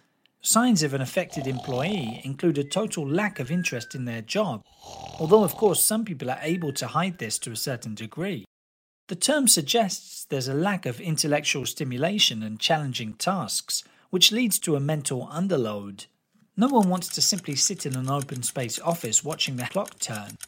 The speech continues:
You might start snacking, taking longer breaks, and spending more time on non-work stuff like online shopping or planning social activities. It might seem harmless, but a bore-out can have a real impact on mental health.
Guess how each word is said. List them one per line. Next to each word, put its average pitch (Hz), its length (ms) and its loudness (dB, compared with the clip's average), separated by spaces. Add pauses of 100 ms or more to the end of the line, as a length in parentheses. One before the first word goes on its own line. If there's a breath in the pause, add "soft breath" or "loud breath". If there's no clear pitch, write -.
(120)
You 160 140 4
might 196 180 8
start 147 320 6
snacking, 123 720 0
taking 180 340 0
longer 160 300 2
breaks, 120 520 0
and 135 140 -4
spending 185 320 2
more 175 240 2
time 185 340 0
on 123 200 -2
non-work 151 600 -2
stuff 117 460 -2
like 131 260 -10
online 143 300 -2
shopping 127 460 2
or 107 100 -6
planning 143 460 -2
social 156 400 -2
activities. 110 800 -8 (520)
It 208 80 -4
might 247 260 0
seem 214 380 6
harmless, 151 680 -2 (340)
but 147 100 2
a 143 60 6
bore-out 151 680 8
can 226 220 0
have 160 180 6
a 135 60 -2
real 156 300 4
impact 160 500 -6
on 127 160 -4
mental 127 380 -4
health. 107 480 -6